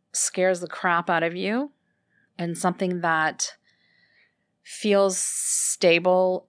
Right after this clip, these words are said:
and sound, always go for the one that scares the crap out of you. Because that is where all the good stuff lies.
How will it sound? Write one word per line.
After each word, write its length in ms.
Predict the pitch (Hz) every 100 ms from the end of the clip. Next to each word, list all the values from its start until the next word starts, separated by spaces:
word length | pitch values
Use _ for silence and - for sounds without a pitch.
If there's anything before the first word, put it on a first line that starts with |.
| -
and 320 | 175 165 160
sound, 920 | - - 175 160 160 185 240 277 277 - - _ _ _ _ _ _ -
always 420 | 180 185 196 202
go 320 | 180 165 170
for 220 | 165 170 156
the 100 | 156
one 240 | 160 160
that 160 | 151 139
scares 360 | - 160 151
the 80 | 143
crap 320 | - 143 131
out 140 | 87 107
of 60 | 69
you. 280 | 67 - - - _ _ _ _ _ _ _ _ - - - - - - _
Because 440 | 180 170 190 170 175
that 360 | 180 180 -
is 260 | 185 175 175
where 460 | 165 175 175 165 -
all 300 | 165 160 165
the 120 | 165
good 240 | 160 147
stuff 360 | - - 147 -
lies. 640 | 131 107 104 - - -